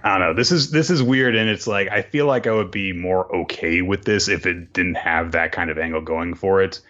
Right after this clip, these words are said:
Regardless of that, it's also another, uh, spirit exorcism series again,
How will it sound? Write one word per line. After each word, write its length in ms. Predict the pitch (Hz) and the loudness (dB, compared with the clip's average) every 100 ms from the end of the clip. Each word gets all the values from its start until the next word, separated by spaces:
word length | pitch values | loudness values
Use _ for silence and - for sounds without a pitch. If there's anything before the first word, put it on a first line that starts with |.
| - - - - - - _ _ | -20 -20 -20 -20 -20 -20 _ _
Regardless 420 | 135 131 185 170 147 | 0 2 4 2 2
of 80 | |
that, 260 | 113 123 120 | 2 2 0
it's 160 | 104 120 | -2 0
also 320 | 117 - 110 | 0 0 -2
another, 720 | 98 90 85 101 104 101 101 - | -2 -2 0 2 2 0 -4 -6
uh, 520 | 90 85 85 85 85 82 80 _ _ _ _ _ _ _ _ _ _ - | -2 0 2 0 -2 -6 -12 _ _ _ _ _ _ _ _ _ _ -4
spirit 460 | - - 101 104 - | -2 0 0 0 0
exorcism 600 | 104 - 101 110 101 104 | -4 -2 -4 -2 -2 -2
series 720 | - 104 104 101 92 - - _ | 0 0 2 0 -2 -6 -12 _
again, 600 | 90 87 87 98 107 113 | -6 0 0 2 2 2